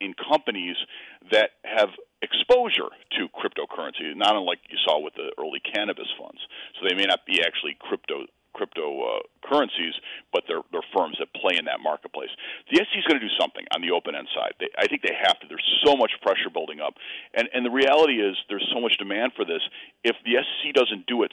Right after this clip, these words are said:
someone else will. Another regulator will get involved either in the United States, but more, more likely, uh, you know, offshore. This is gonna be a market that's gonna be big, uh, worldwide in the future. You know, m-, maybe the, uh,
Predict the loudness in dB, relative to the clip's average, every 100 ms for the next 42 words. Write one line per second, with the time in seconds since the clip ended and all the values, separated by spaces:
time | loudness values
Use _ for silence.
0 | 2 2 2 2 2 2 4 4 4 2
1 | 2 2 0 -2 -4 -6 -4 -8 -6 -8
2 | -2 0 0 -2 -8 -6 -8 -10 -18 -8
3 | 0 0 0 4 4 2 -8 -8 -10 0
4 | 2 4 2 -2 -12 -16 -20 _ -10 -8
5 | -6 -6 2 2 2 4 4 4 -2 -2
6 | 0 2 0 -2 -2 2 2 2 -2 -6
7 | -8 -10 -12 -6 0 2 0 -6 -8 -6
8 | -4 -4 0 0 0 -4 -12 -8 -6 -6
9 | -6 -12 -12 -6 -4 -6 -6 -2 0 -2
10 | -6 -6 -2 0